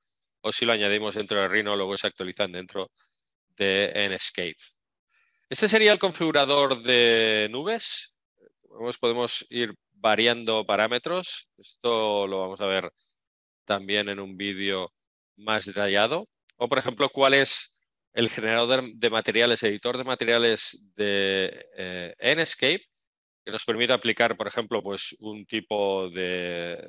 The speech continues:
cés-, bueno, de hierba dentro de la montaña. Y, por ejemplo, de cara al suelo, pues, colocarle un terreno que sea de,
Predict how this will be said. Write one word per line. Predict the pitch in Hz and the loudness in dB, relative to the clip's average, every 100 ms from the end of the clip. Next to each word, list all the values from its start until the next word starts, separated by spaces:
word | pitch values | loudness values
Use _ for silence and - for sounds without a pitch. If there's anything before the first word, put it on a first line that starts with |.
| - - | -8 0
cés-, | 123 - _ - | 0 0 _ -8
bueno, | 110 92 | -6 -4
de | 95 | -2
hierba | 101 127 120 101 85 - | 2 4 4 2 2 -2
dentro | 101 104 110 | -8 -4 -2
de | 104 | 0
la | |
montaña. | 101 95 107 117 147 _ _ _ _ _ _ _ _ _ _ _ _ _ _ _ _ _ _ - | -2 0 0 0 -4 _ _ _ _ _ _ _ _ _ _ _ _ _ _ _ _ _ _ -8
Y, | 120 | -2
por | 127 | 0
ejemplo, | 120 117 127 | -2 2 4
de | 113 | 4
cara | 117 110 | 4 2
al | 104 | 2
suelo, | - 113 110 98 | -2 -2 -2 -4
pues, | 98 | -6
colocarle | - 95 90 101 90 92 90 | -6 -6 -2 -2 0 -2 -2
un | 90 85 82 - | -4 -10 -18 -10
terreno | 92 90 90 90 85 _ _ _ _ _ - | -6 -2 -2 -4 -10 _ _ _ _ _ -12
que | 87 | -10
sea | - 95 90 | -2 -2 0
de, | 87 85 82 80 - | -2 -4 -6 -12 -18